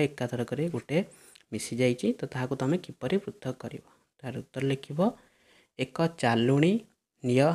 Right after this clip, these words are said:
ହେଲା, ତ ଲେଖିବା, ଏକ ଚାଲୁଣୀ ନବା, ତ ତମେ ଲେଖିବ ଏକ ଚାଲୁଣୀ ନବା ଯାହାର କଣାଗୁଡ଼ିକର ଆକାର ସୋରିଷ ଠାରୁ ବଡ଼, ମାତ୍ର ଗୋଟା ବିରି ଓ ବୁଟର ଆକାର ଠାରୁ ସାନ। ହେଲା, ତ ଏହି ଚାଲୁଣୀରେ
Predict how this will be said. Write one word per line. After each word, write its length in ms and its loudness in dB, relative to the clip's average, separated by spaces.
ହେଲା, 180 2
ତ 80 -20
ଲେଖିବା, 360 -4
ଏକ 140 -4
ଚାଲୁଣୀ 380 6
ନବା, 360 4
ତ 80 -14
ତମେ 260 4
ଲେଖିବ 340 4
ଏକ 120 -4
ଚାଲୁଣୀ 400 0
ନବା 240 0
ଯାହାର 220 4
କଣାଗୁଡ଼ିକର 640 2
ଆକାର 320 -4
ସୋରିଷ 500 -2
ଠାରୁ 280 0
ବଡ଼, 260 0
ମାତ୍ର 320 0
ଗୋଟା 400 0
ବିରି 360 4
ଓ 180 0
ବୁଟର 460 -2
ଆକାର 220 -4
ଠାରୁ 180 2
ସାନ। 360 0
ହେଲା, 220 4
ତ 20 -12
ଏହି 280 0
ଚାଲୁଣୀରେ 600 2